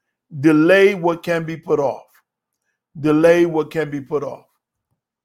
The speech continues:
Well, I know I've been going on for a while. This has been a great time, y'all. There's some stuff that can be put off. You put off till you can get back to it, and you get back to it, and you do what you have to do.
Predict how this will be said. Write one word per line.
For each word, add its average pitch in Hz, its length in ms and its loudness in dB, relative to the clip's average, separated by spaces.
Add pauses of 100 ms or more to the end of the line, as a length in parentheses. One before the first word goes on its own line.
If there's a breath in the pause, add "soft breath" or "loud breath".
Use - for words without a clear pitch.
(3000)
Well, 190 480 2
I 175 100 -2
know 208 160 2
I've 202 180 4
been 208 120 -6
going 196 260 2
on 185 180 0
for 180 180 -4
a - 20 -4
while. 175 420 0 (380 soft breath)
This 170 120 -2
has 165 100 -12
been 190 200 -8
a - 20 -12
great 190 320 -4
time, 196 340 -2
y'all. 165 460 -8 (340)
There's 160 220 -6
some 190 200 -2
stuff 185 260 0
that 185 60 -12
can 170 100 -12
be 175 80 -8
put 190 220 -4
off. 180 240 4
You 165 100 -12
put 190 200 -2
off 190 300 4
till 196 120 -8
you 175 100 -8
can 180 120 -10
get 185 180 -4
back 190 280 2
to 220 220 -4
it, 240 140 -10 (280 soft breath)
and 160 180 -8
you 160 80 -10
get 175 180 -6
back 180 260 0
to 220 140 -6
it, 185 60 -6
and 170 80 -8
you 160 80 -6
do 175 100 -6
what 175 160 -6
you 175 80 2
have 165 160 -2
to 165 80 -8
do. 156 300 -2